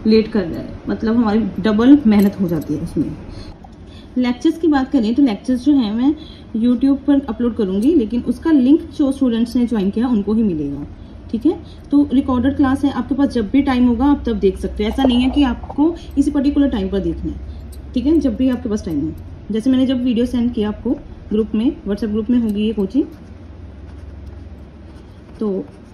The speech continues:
उसके बाद आपके पास six आवर्स होंगे, ठीक है।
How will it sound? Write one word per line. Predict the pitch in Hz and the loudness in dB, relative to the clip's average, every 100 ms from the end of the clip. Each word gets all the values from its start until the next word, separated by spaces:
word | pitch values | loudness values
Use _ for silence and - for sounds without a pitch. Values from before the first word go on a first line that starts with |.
| - - - | -20 -12 -8
उसके | 269 320 | -4 -2
बाद | 302 302 | 0 0
आपके | 294 | -2
पास | 294 311 - - - | -2 -4 -6 -8 -2
six | 285 277 | -2 -2
आवर्स | 220 185 | -4 -2
होंगे, | 180 151 - - - - - - - - - - | -4 -4 -8 -18 -18 -18 -18 -20 -20 -20 -14 -10
ठीक | 233 | -4
है। | 262 | -2